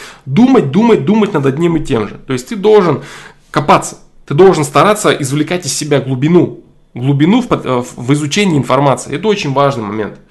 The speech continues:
Это будет касаться всего. Я, кстати, тоже недавно говорил на этот счёт по поводу того, что если ты не, м, погружаешься на глубину в своём мозгу,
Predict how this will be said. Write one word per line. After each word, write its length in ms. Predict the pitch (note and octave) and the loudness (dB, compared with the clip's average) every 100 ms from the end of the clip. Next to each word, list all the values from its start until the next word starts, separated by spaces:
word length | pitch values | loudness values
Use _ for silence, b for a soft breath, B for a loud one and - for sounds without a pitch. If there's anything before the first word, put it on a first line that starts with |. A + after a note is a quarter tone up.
| B B B - | B B B -8
Это 180 | D#3 | -2
будет 200 | F3+ F3+ | 2 2
касаться 380 | F3 C#3+ E3+ E3 | 2 -2 -2 -2
всего. 320 | B2+ - D3 | -4 0 2
Я, 60 | A#2+ | 0
кстати, 220 | A#2 C#3+ | 0 -6
тоже 240 | C#3 F3 C3+ | 0 0 0
недавно 380 | A#2+ A2+ A2 | 2 2 2
говорил 300 | G#2 A2+ C#3+ | -2 0 2
на 60 | A#2 | 2
этот 160 | G#2 A2+ | -2 -6
счёт 260 | - G3 | -4 -4
по 80 | - | -4
поводу 360 | - C#3+ B2+ A#2+ | 2 2 2 0
того, 300 | C3+ D#3 C#3+ | 2 2 0
что 260 | - G#2 B B B | -2 -8 B B B
если 320 | A#2+ D#3+ C#3+ | 0 2 0
ты 260 | C3+ E3 D#3+ | -6 -2 -2
не, 420 | - - C#3+ D#3 | -2 -2 0 2
м, 840 | A#2+ - A2+ A2 G#2+ G#2+ G#2 G#2 | -2 -4 -6 -4 -4 -4 -4 -6
погружаешься 800 | A2+ C3 E3 D#3+ D3+ A#2+ B2 - - _ _ _ - _ _ _ _ - | -4 0 2 2 0 -2 -8 -10 -14 _ _ _ -20 _ _ _ _ -2
на 100 | C3 | 0
глубину 640 | D3 D3 F#3 D4 D4+ - _ _ _ _ _ _ _ _ | 2 2 4 4 0 -10 _ _ _ _ _ _ _ _
в 80 | - | -4
своём 220 | C#3 B2 | -2 0
мозгу, 560 | A#2 B2+ C#3 A2+ - | 0 0 0 -4 -6